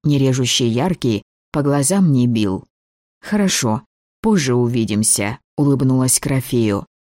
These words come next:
И опомниться не успела, как студенты из рода Аркхарай собрались за моей спиной. На фоне остальных мы были белыми воронами.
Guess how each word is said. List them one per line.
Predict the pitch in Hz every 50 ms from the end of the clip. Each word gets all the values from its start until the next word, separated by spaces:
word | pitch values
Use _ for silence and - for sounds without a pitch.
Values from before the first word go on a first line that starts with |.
| _ _ _ _ _ _ _ _ -
И | 170
опомниться | 175 175 175 240 240 208 151 123 117 - 127 123
не | 131 127
успела, | 123 120 - - 131 123 123 120
как | 131 127 -
студенты | - - 139 123 135 123 120 120 127 123
из | 123 123
рода | 131 127 123 113 127
Аркхарай | 139 123 - - 135 123 123 131 127
собрались | 117 - 131 123 127 127 127 123 123 120 120
за | - 123
моей | 123 127 127 120 120 120
спиной. | 117 - - - 139 127 123 117 107 104 101 95 - _ _ _ _ _ _ _ _ _
На | - 143 139
фоне | 135 - 135 135 131 127 131
остальных | 127 - - 120 127 123 180 202 -
мы | - 147 135
были | 123 131 123 123 123
белыми | 123 131 123 127 127 123 123 123
воронами. | 120 127 127 127 123 113 113 113 107 104 104 101 101 104